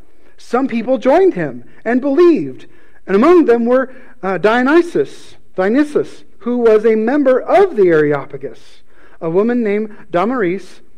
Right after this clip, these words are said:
and others with them. Let's pray. Jesus, we thank you for your word. God, we thank you for the bold words that you spoke through our brother Paul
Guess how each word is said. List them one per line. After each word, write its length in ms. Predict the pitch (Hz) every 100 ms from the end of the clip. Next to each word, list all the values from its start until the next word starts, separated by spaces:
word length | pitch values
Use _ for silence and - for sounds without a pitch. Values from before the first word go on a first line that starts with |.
| - -
and 160 | 202
others 680 | 208 262 175 - - - - - - - -
with 240 | 165 160
them. 180 | 131 117 120 - - - - - - - - - - - - -
Let's 140 | 147
pray. 200 | - 139
Jesus, 520 | 139 165 202 180 -
we 100 | 156
thank 300 | 147 175 180
you 60 | 165
for 120 | 160
your 160 | 147 135
word. 400 | 131 151 147 151 - - - -
God, 180 | 185 185
we 80 |
thank 300 | 180 220 240
you 100 | 240
for 120 | - 170
the 80 |
bold 640 | 147 - 220 254 254 220 165
words 400 | 156 185 202 160
that 180 | 156 175
you 380 | 180 175 156
spoke 520 | - - - 214 214 -
through 220 | 190 170
our 100 | 151
brother 300 | 156 156 151
Paul 440 | - 160 151 -